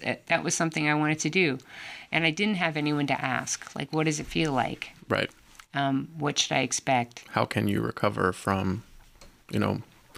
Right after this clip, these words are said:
Speaker 2: childbirth and getting back into playing?
Speaker 1: Mm-hmm.
Speaker 2: And
Speaker 1: Mm-hmm.
Speaker 2: yeah.
Speaker 1: Yeah. But that wasn't the only type of issue that I think women have to deal with, because
Speaker 2: Yeah, yeah.
Speaker 1: even when I first got in the orchestra, there were,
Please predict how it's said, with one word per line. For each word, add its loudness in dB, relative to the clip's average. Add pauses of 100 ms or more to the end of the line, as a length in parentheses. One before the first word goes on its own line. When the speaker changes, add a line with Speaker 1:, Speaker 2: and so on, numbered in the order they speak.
(140)
Speaker 2:
childbirth 0
and 0
getting 0
back 0
into -2
playing? 2
Speaker 1:
Mm-hmm. -4
Speaker 2:
And -6
Speaker 1:
Mm-hmm. 0
Speaker 2:
yeah. 2 (320)
Speaker 1:
Yeah. 2 (840)
But -2
that 2
wasn't 0
the 0
only 0 (120)
type 0
of 0
issue 0
that 0
I 0
think -2
women 2
have 0
to -2
deal -4
with, -4
because 0
Speaker 2:
Yeah, 2
yeah. 0
Speaker 1:
even 0
when 0
I 2
first -4
got -2
in -2
the 0
orchestra, -2
there -4
were, -4